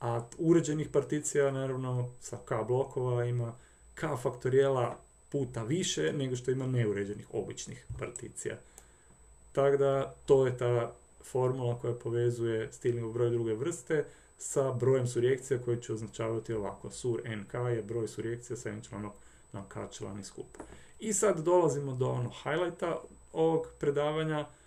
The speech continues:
a to je ta topovska bijekcija. Znači, ima još jedna vrlo zgodna kombinatorna interpretacija Stirlingovih brojeva druge vrste, a tiče se rasporeda nenapadujućih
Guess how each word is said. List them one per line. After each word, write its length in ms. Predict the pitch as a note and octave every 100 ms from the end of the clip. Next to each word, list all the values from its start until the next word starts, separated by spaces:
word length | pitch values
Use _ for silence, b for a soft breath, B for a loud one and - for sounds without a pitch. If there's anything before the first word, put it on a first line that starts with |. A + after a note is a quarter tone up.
| B B -
a 80 |
to 160 | B2 D3
je 100 | C3+
ta 140 | C3+
topovska 640 | B2+ - B2 B2 A#2+ - A#2+
bijekcija. 500 | A2+ G2+ F#2+ - -
Znači, 220 | B2 D#3
ima 80 | D#3+
još 180 | D#3 D#3
jedna 180 | D3
vrlo 260 | C3+ D3+ C#3+
zgodna 560 | C3+ C#3 D#3 D#3 B2+ B2 b b b b b - - -
kombinatorna 680 | - D3 C#3+ C3 B2 C3 C3
interpretacija 1040 | B2+ B2 A#2+ B2+ B2 C3 C3 - A2+ A#2 - b b -
Stirlingovih 720 | - C3 B2 A#2 A2+ G#2 G#2
brojeva 340 | A2 A#2 A2+ G#2
druge 280 | A#2 A#2+ -
vrste, 460 | B2 B2 - A#2 -
a 100 | B2
tiče 320 | B2+ D#3 D#3+
se 340 | - D#3 C#3+ -
rasporeda 1000 | C3 D3 D3 - - C3+ B2+ B2+ B2 B2 B B B B - -
nenapadujućih 960 | C3+ C#3 C3 C#3 - B2 B2+ B2 A#2